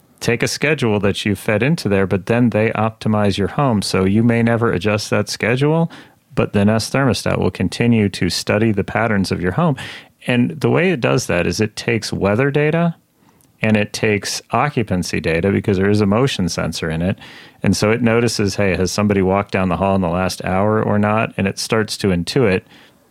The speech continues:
likely nobody's home. And it takes that along with the weather data, and it studies how long does it take your house to cool down to the temperature you asked your house to be at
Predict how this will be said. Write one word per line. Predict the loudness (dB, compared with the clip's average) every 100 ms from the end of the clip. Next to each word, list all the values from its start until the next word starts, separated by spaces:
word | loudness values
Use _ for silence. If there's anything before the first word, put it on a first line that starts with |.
| _ -10 0
likely | 0 2 0 2
nobody's | 2 0 -2 -2
home. | -2 0 0 -2 -6 -20 -20 -20 _ _
And | -2 0
it | 0
takes | 0 -4 -2
that | 0 0
along | 2 2
with | 0
the | 0
weather | 0 2 0
data, | 0 -2 -2 -4 -6 -14 -20 -20 _ _ -2
and | 0 2 2 0 -2
it | -2 -2 -8
studies | -6 0 0 0 -2
how | -2 0
long | 0 0
does | 0 -2
it | -4
take | -4 -4 -2
your | -2
house | 0 0 0 -4 -10 -20 -20 _ -6
to | 0 2 0 _ _
cool | -4 0 2 2
down | 2 2 0
to | -2
the | -6
temperature | -4 -4 -2 -2 -2 0
you | 0 0
asked | -2 -2 -4
your | -4
house | -2 -2 -2
to | -6
be | -2 0
at | 0 -2